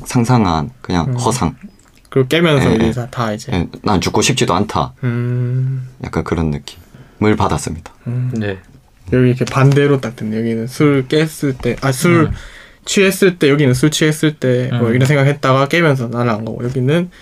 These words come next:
Speaker 2: 깨어 있을 때 그렇게 생각하다가 술
Speaker 3: 음.
Speaker 2: 먹으면서 버린
Speaker 3: 음.
Speaker 2: 털어낸
Speaker 3: 네.
Speaker 2: 그런.
Speaker 1: 근데 우리가 살면서 좀 술에 취하면 진심이 나오는 대화를 더 하게 되잖아요.
Speaker 3: 네.
Speaker 1: 어떻게
Speaker 2: 네.
Speaker 1: 보면.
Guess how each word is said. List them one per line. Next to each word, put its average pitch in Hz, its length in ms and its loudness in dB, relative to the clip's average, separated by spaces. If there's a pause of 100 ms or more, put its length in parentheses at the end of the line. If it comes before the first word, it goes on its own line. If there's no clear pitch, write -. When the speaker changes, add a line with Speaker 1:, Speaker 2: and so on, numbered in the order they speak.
(200)
Speaker 2:
깨어 185 180 2
있을 143 240 0
때 135 100 -2
그렇게 131 200 0
생각하다가 135 580 2
술 165 160 2
Speaker 3:
음. 165 40 6
Speaker 2:
먹으면서 147 440 4
버린 123 240 2
Speaker 3:
음. 113 220 -2
Speaker 2:
털어낸 127 300 2
Speaker 3:
네. 104 200 -2
Speaker 2:
그런. 135 220 -4
Speaker 1:
근데 135 320 4
우리가 104 260 2
살면서 131 460 2
좀 101 200 0
술에 156 360 2
취하면 98 840 2
진심이 139 800 2
나오는 95 400 2
대화를 92 480 0
더 87 140 0
하게 107 280 0
되잖아요. 80 640 -2 (160)
Speaker 3:
네. 104 240 -4 (200)
Speaker 1:
어떻게 123 260 -4
Speaker 2:
네. 85 80 -2
Speaker 1:
보면. 80 300 -4